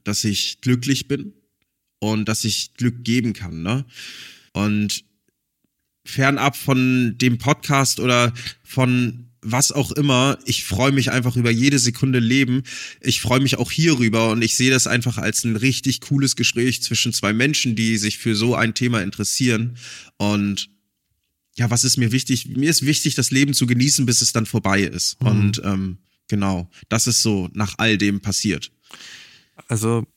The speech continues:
Speaker 2: ich finde, es ist sehr schön und macht auch ganz viel Hoffnung zu hören, wo du heute stehst, nach dem, was du erlebt hast. Ich kann nur sagen, alles Gute, äh, und ich drück die Daumen, dass alles weiter so läuft, wie du es dir wünschst.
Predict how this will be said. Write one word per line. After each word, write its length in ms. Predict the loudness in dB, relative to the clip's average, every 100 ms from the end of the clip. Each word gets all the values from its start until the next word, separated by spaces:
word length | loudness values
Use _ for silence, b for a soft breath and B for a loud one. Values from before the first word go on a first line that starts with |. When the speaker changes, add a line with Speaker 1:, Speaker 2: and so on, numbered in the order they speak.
| _ _ -12
Speaker 2:
ich 120 | -4
finde, 200 | 0 0
es 120 | 0
ist 120 | -4
sehr 200 | -2 0
schön 320 | 0 0 0
und 140 | 0 0
macht 280 | -2 -2 -2
auch 260 | -2 -2 -8
ganz 280 | -2 0 0
viel 180 | 0 0
Hoffnung 500 | 2 0 0 0 0
zu 200 | 0 0
hören, 460 | 2 2 2 0 -2 -4
wo 200 | 0 2
du 180 | 2 2
heute 300 | 2 0 -2
stehst, 500 | -2 0 0 -2 -2
nach 160 | -2
dem, 260 | 0 0 2
was 160 | 0
du 100 | -2
erlebt 420 | -2 0 -2 -2 -4
hast. 300 | -4 -6 -16 B B B B B B
Ich 60 | -6
kann 140 | -2 2
nur 120 | 2
sagen, 420 | 2 2 2 0 -2
alles 380 | -2 0 0 -2
Gute, 640 | -2 -2 0 0 0 -2 -4 -2
äh, 60 |
und 680 | 0 2 0 0 0 0 0
ich 140 | -4 -4
drück 220 | -4 -2
die 100 | -2
Daumen, 360 | 2 2 2 0
dass 180 | -2
alles 400 | -2 -2 0 -2
weiter 300 | -2 0 -2 -4
so 160 | -2
läuft, 380 | -2 -2 -4 -6
wie 80 | -6
du 120 | -4
es 140 | -6 -6
dir 160 | -6
wünschst. 460 | -4 -6 -6 -12